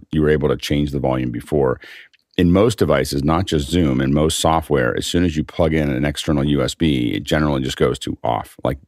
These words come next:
you know, whatever you are, you know, lets you take over. And Zoom and most of the devices I've had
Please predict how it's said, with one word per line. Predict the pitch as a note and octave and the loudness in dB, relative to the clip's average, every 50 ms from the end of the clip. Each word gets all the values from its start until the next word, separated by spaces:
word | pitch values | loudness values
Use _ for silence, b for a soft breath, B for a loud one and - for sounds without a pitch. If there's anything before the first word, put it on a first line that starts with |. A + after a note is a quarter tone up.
| - | -14
you | - - - - D2+ | -10 -8 -4 -2 0
know, | C#2+ B1 | 0 0
whatever | B1+ C2 C2+ C2+ C#2 C2+ C#2 C#2 | 0 0 2 2 2 2 2 0
you | C2+ C2 B1+ C2 C2 A#1+ A#1+ B B B B B B B _ | 0 2 2 2 0 0 -2 B B B B B B B _
are, | - - C2+ C2 | -2 0 0 2
you | - C2+ C#2 | 0 0 0
know, | C2+ A#1 | 0 0
lets | B1+ C#2 C2+ | 0 0 -2
you | - | -2
take | - - C#2 C2 | -4 -2 0 0
over. | D2 C#2+ C#2 | 0 2 2
And | C2+ C#2+ C#2+ | 0 0 0
Zoom | C2+ E2 F2 F2 E2 | 2 2 4 4 4
and | D#2 C#2+ C#2+ | 4 4 4
most | D#2 E2 E2 - - | 4 2 2 2 0
of | C#2 | -2
the | C#2 C2+ | 0 0
devices | C2+ C#2+ D2 C2+ - C#2+ B1+ B1+ | 2 2 2 2 0 -2 -2 -2
I've | C#2 C#2+ D#2 - | -2 -2 -2 -4
had | B1 B1+ B1+ B1 B1 B1+ | -4 -4 -4 -4 -6 -8